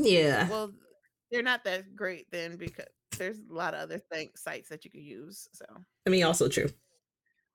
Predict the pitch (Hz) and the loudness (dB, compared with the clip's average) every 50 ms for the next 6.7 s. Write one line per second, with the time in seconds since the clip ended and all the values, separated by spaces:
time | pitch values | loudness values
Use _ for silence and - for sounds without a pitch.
0 | _ _ _ _ _ _ _ - 123 113 69 64 78 220 208 _ _ _ _ _ | _ _ _ _ _ _ _ -16 -14 -12 -12 -12 -14 -16 -18 _ _ _ _ _
1 | _ _ _ 349 415 - - - - 403 427 - _ _ _ _ _ _ _ _ | _ _ _ -4 -4 -4 -6 -2 0 0 0 0 _ _ _ _ _ _ _ _
2 | _ - - _ - - - - - _ _ _ - - 262 262 254 254 247 240 | _ -20 -20 _ -20 -18 -18 -18 -20 _ _ _ -4 0 2 4 4 4 4 2
3 | 240 226 220 311 - - 466 - 427 - - - - - - 554 427 - _ _ | 0 0 -2 -2 -2 -2 2 2 2 2 2 -2 -6 -6 -6 -8 -10 -10 _ _
4 | _ _ - 269 247 277 214 370 - - - - 392 480 - 381 - - 571 587 | _ _ -8 -8 -8 -4 -2 -2 -2 0 0 -2 -4 0 -2 -2 0 2 0 -2
5 | - - - 453 415 427 - 440 381 330 - - - - - - - - - - | 0 2 0 0 0 0 -4 -4 -6 -6 -10 -12 0 4 4 4 4 2 4 8
6 | 339 302 285 285 262 294 277 294 311 - - 381 392 359 | 10 10 10 8 4 2 2 2 0 2 0 2 2 2